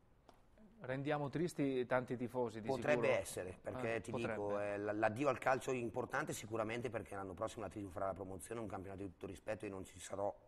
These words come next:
Speaker 2: per, per motivi lavorativi, per motivi
Speaker 1: Mhm.
Speaker 2: fisici, per motivi fisiologici.
Speaker 1: Mm.
Speaker 2: È normale. È stata una, un'idea di addio al calcio, mi piace vederla come potrebbe essere addio al calcio. Sicuramente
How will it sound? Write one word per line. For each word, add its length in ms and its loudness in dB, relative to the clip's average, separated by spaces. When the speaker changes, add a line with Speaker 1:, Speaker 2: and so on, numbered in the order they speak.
Speaker 2:
per, 160 -2
per 180 -4
motivi 460 -4
lavorativi, 580 -2
per 140 -2
motivi 280 -2
Speaker 1:
Mhm. 40 -4
Speaker 2:
fisici, 400 -4
per 140 -6
motivi 340 -4
fisiologici. 680 -4
Speaker 1:
Mm. 120 -6
Speaker 2:
È 100 0
normale. 460 -2
È 180 8
stata 320 4
una, 680 2
un'idea 400 2
di 120 4
addio 240 2
al 100 4
calcio, 520 2
mi 200 2
piace 380 6
vederla 340 2
come 260 -2
potrebbe 380 -2
essere 200 -2
addio 180 0
al 80 0
calcio. 400 2
Sicuramente 720 -2